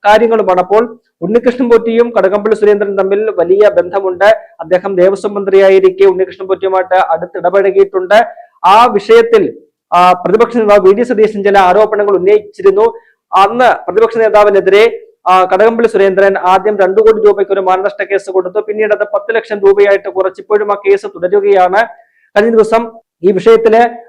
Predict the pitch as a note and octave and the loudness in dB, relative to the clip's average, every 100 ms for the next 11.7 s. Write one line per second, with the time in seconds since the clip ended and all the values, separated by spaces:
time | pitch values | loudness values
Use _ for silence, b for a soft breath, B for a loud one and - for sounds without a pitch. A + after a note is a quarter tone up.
0 | - F#3 A3+ A#3 A3+ G#3+ G#3 G3+ A#3 A#3+ | -6 0 2 2 2 2 4 2 2 0
1 | G#3 G#3+ G#3 F#3 F3+ G3+ G#3+ G#3+ G3+ G3 | 0 2 0 0 0 0 0 -2 -2 -2
2 | G3 F#3+ G3+ G#3+ G3+ G3 G3 F3+ G3 A3 | -2 0 2 2 2 4 2 0 0 0
3 | G3+ G#3 G3 F#3 F#3 F#3+ F#3 F3+ F3+ F#3+ | 0 0 0 -2 -4 -8 -6 -6 -4 -6
4 | F#3 A3+ - b b F3+ F3+ F3 F3+ G3 | -4 -4 -6 b b 2 2 2 -2 0
5 | A3+ A3 G3 G3 F#3+ G3 G3 G3+ G3 A3 | 2 2 -2 -4 -2 -2 -2 -2 -2 -2
6 | A#3+ A3+ G3+ G3+ G3+ G#3 - _ F#3+ G3+ | -2 -2 -2 -4 -4 -6 -12 _ -8 -2
7 | G3+ G3+ G3 G3+ G3+ F#3+ F#3+ F#3 F#3+ G3+ | 0 2 0 -2 -6 -4 -2 -2 -2 0
8 | G3+ G3+ G3 E3+ E3 F3 G3 G#3+ F#3+ F#3+ | 2 0 0 -4 -2 0 0 0 0 -2
9 | F#3+ F#3+ F#3+ F#3+ G3 A3 G#3 G#3 G3+ G#3 | -4 -4 -6 -6 -4 -2 0 -2 -2 -4
10 | G#3 G#3+ G3+ - G3+ G#3 G#3 G#3 G#3 G#3 | -2 0 0 -2 -4 -4 -8 -4 -4 -4
11 | G3 A3+ A3 G#3+ G3+ F3 | -2 0 0 0 0 -2